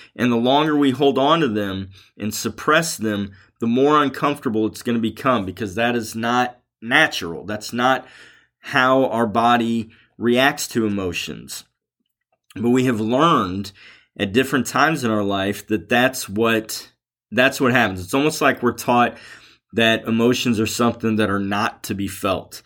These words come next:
uh, which isn't the case. So we wanna learn how to, how to feel the emotions when they are there, because they are meant to be processed. Again, they are a bodily function. So,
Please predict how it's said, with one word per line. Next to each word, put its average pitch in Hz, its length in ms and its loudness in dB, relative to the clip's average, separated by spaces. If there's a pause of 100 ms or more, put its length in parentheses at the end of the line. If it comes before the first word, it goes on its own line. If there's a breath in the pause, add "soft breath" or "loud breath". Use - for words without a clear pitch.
(420 loud breath)
uh, 104 320 2
which 135 320 0
isn't 170 240 -4
the 175 60 -8
case. - 600 -2
So 135 320 0
we 135 140 4
wanna 165 260 2
learn 147 440 4
how 113 260 0
to, 104 540 0 (180)
how 117 220 0
to 110 80 -2
feel 139 380 2
the 120 140 2
emotions 104 640 -2
when 120 360 0
they 113 160 2
are 107 120 4
there, 95 240 -2
because 90 320 -4
they 117 140 4
are 113 80 4
meant 127 260 0
to 120 80 -6
be 110 80 2
processed. 87 880 -4
Again, 92 380 0
they 101 100 0
are 98 140 0
a 90 40 -4
bodily 123 400 2
function. 110 580 -4
So, 104 360 -2